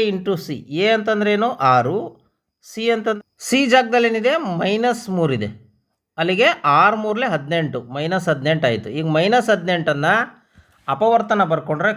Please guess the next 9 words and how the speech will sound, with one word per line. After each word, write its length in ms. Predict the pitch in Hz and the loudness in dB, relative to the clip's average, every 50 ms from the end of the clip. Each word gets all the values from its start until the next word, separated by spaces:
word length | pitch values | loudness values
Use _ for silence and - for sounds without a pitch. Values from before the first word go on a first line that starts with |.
| - - | -4 -6
ಕೂಡಿದ್ರೆ 380 | 190 214 240 247 226 233 226 208 214 185 | -6 -4 -2 0 0 0 0 0 0 0
ಕಳೆದ್ರೆ 280 | 170 160 151 175 220 208 180 156 | 0 0 0 0 0 0 2 0
ಮಧ್ಯದ 300 | 151 147 151 190 196 196 - - | 0 0 0 0 -2 0 0 0
ಪದ 100 | 156 165 180 160 151 | 2 2 2 2 0
ಬರಬೇಕು. 380 | 139 131 123 120 110 101 - 107 - - 175 | -2 0 -2 -2 -4 -4 -8 -12 -8 -6 -4
ಈಗ 120 | 190 185 190 170 - | -2 -2 -2 -2 0
ಫಸ್ಟು 280 | 190 185 180 - - 240 254 240 | -2 -4 -4 -4 -2 2 2 2
ಹದಿನೆಂಟರದ್ದು 520 | 165 139 147 180 196 202 208 208 185 175 160 | 2 2 0 -2 -2 0 -2 0 2 2 0
ಅಪವರ್ತನ 400 | - 180 196 202 196 196 214 202 | 2 0 -2 -2 0 0 -2 0